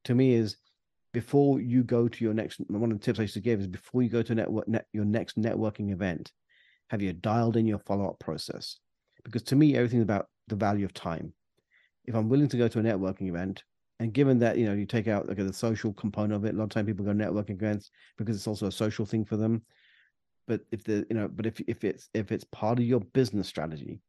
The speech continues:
to go network, do you have a good follow-up strategy? If you don't,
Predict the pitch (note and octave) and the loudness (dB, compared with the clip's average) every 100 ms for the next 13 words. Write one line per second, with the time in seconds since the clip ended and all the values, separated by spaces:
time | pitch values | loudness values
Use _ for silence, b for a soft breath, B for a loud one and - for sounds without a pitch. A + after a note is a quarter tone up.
0 | _ _ - G#2 G#2+ G#2+ A#2 - F2 D#2+ | _ _ -10 -4 0 2 2 0 -4 -6
1 | C#2 - _ _ _ _ - A2+ G#2 - | -8 -14 _ _ _ _ -10 -2 -2 0
2 | G#2+ G#2 F#2+ G2+ - - F#2 F2+ - - | -2 -2 -2 -4 -4 -4 -2 -4 -6 -6
3 | F2 E2 D#2 - F#2 F2 B2+ G#2+ F#2+ - | -6 -6 -12 -10 -10 -2 0 2 -2 -6